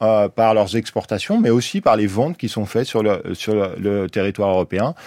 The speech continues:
Et ça, c'est quelque chose qui est important. Et on voit que c'est important, en particulier pour, euh, l'entourage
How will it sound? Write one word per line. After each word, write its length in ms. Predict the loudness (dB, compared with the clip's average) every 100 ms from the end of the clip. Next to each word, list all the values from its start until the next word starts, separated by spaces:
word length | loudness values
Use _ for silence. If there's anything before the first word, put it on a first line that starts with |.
| -20 -12
Et 60 | -2
ça, 160 | -2
c'est 100 | 0
quelque 240 | -2 -2 -2
chose 160 | -4
qui 80 | -4
est 60 | -4
important. 420 | -4 -4 -2 0
Et 100 | 0
on 60 |
voit 200 | 2 2
que 60 | 0
c'est 80 | -2
important, 540 | -4 -4 -2 -2 -2
en 120 | -6 -4
particulier 640 | -4 -6 -12 -6 0 0
pour, 420 | -2 -2 2 2
euh, 180 | 2 2
l'entourage 640 | -2 -6 -2 2 2 2